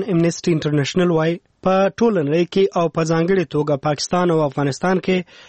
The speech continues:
د مرګ په سزا ورکولو کې کمی راغلی دی. امنیسټي انټرنیشنل وایي په مجموعي توګه په نړۍ کې د مرګ سزا په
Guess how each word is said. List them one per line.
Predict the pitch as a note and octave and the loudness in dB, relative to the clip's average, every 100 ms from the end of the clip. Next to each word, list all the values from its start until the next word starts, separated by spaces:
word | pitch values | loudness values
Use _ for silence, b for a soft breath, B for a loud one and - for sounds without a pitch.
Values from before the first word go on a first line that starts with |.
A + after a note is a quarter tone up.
| B E3+ | B 0
د | G3 G3+ | 2 0
مرګ | G3+ - | -2 -4
په | D#3+ | -2
سزا | D#3+ E3+ F3+ | 0 0 0
ورکولو | E3+ - E3+ F#3 | 0 0 0 0
کې | F#3 D#3+ | 0 -2
کمی | E3 E3 A#2+ | 0 0 -2
راغلی | A#2 A#2+ C3+ | -6 -10 -12
دی. | - _ _ _ _ B B B F#3 | -14 _ _ _ _ B B B 0
امنیسټي | F#3+ F#3+ A3 | 2 0 0
انټرنیشنل | G3 F3+ E3+ - G3 | 0 0 0 2 2
وایي | F#3+ E3 F#3+ B B B | 2 2 -2 B B B
په | G3 G3+ | 0 2
مجموعي | G3+ G3 A3 G#3 | 0 2 0 0
توګه | G3 G3+ G3 | 2 2 0
په | F3 | 0
نړۍ | E3 F3+ F#3+ | 0 0 0
کې | G3 F#3 | 0 0
د | D#3+ | 2
مرګ | F3 D#3 - | 0 -2 -6
سزا | C#3+ E3+ F3+ | -2 0 0
په | F3+ | -2